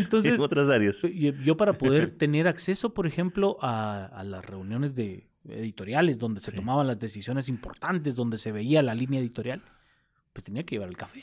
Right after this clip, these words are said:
Speaker 1: ¿no? Tenía que tener
Speaker 2: Ujú.
Speaker 1: alguna excusa porque no tenía... Ni, ni el expertise, ni los galones para
Speaker 2: Ujú.
Speaker 1: poderme sentar con, con esos señores donde
Speaker 2: Con las vacas sagradas.
Speaker 1: Hombre, ¿qué le digo? Con, con, con los señores de, de los nombres rimbombantes, yo no,
Speaker 2: Sí.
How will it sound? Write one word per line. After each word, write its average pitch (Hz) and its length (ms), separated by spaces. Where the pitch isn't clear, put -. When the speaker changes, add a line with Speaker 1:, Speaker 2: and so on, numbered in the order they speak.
Speaker 1:
¿no? 214 260
Tenía 117 220
que - 100
tener 123 160
Speaker 2:
Ujú. 123 60
Speaker 1:
alguna 117 180
excusa 202 500
porque 110 300
no 123 220
tenía... 151 360
Ni, 120 680
ni 120 140
el 120 100
expertise, 190 760
ni 127 640
los 120 180
galones 156 560
para 131 200
Speaker 2:
Ujú. 113 80
Speaker 1:
poderme 151 260
sentar 135 420
con, 120 260
con 117 200
esos 139 120
señores 139 460
donde 120 200
Speaker 2:
Con 117 100
las 107 80
vacas 123 260
sagradas. 113 460
Speaker 1:
Hombre, 131 320
¿qué - 100
le 104 80
digo? 175 300
Con, 110 160
con, 113 140
con 107 100
los 101 100
señores 147 260
de, 131 120
de 107 240
los 101 340
nombres 156 400
rimbombantes, 135 640
yo 127 140
no, 117 120
Speaker 2:
Sí. 92 40